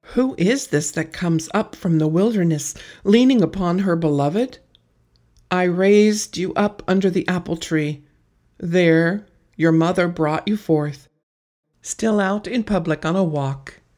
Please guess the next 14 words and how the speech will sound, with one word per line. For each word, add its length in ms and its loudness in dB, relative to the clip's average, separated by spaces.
and 140 -4
the 40 -2
bride 420 -2
longs 500 0
to 100 -4
be 280 -4
in 200 -2
private 460 -2
for 140 -6
close 360 -4
communion 680 -2
with 140 -6
her 120 -4
beloved. 560 -2